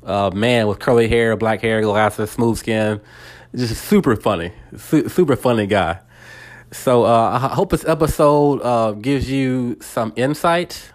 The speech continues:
uh, into not what to expect, but just insight into just the, the reality and the ugliness and the beauty of a wedding and a funeral. And you're probably thinking, "Man, Damon, uh, you sure laid it on there." And I'm like, "Yeah," because it's, it's,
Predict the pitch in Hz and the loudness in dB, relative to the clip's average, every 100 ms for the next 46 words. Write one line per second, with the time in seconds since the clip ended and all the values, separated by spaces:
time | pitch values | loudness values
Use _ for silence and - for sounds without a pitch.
0 | _ - 113 107 - 120 113 - 113 110 | _ -6 -2 -2 -2 -4 -4 -4 -2 0
1 | 104 101 104 107 117 160 135 113 113 98 | -2 -4 -6 -4 0 2 2 0 -4 -4
2 | - 139 107 - - - - - - 143 | -2 0 0 -4 -20 -20 -20 -20 -8 -6
3 | 135 143 151 151 156 147 143 127 117 123 | -4 -2 -2 2 2 2 0 -2 -2 -2
4 | 117 123 - - - - - - 107 113 | 0 -2 -4 -20 -20 -20 -20 -16 -2 0
5 | 123 107 110 117 110 104 135 151 156 120 | 0 0 0 2 2 4 4 4 0 -4
6 | 107 101 - 110 135 147 165 165 113 101 | -6 -6 -4 -4 -2 -2 -2 -4 -6 -6
7 | 90 117 147 156 - - - - 101 107 | -2 -2 -2 -4 -8 -20 -20 -10 -6 0
8 | 143 165 175 170 170 190 185 196 202 196 | 2 4 2 0 -2 0 0 0 -2 -4
9 | _ - - - - _ 120 123 131 117 | _ -20 -20 -20 -20 _ -4 2 0 0
10 | 131 117 147 135 120 135 139 120 123 117 | -2 0 2 2 2 2 0 2 2 2
11 | 110 107 165 - 175 156 143 147 139 180 | 0 -2 -4 -4 0 2 4 4 4 4
12 | 151 120 127 156 135 117 87 92 120 156 | 2 0 0 0 -2 -2 -8 -12 -6 -2
13 | 220 104 95 - - 139 123 147 135 131 | 0 -2 -6 -16 -10 -10 -2 0 2 0
14 | 123 - - 135 - - 135 127 - - | -2 -10 -8 -8 -8 -8 -8 -8 -16 -20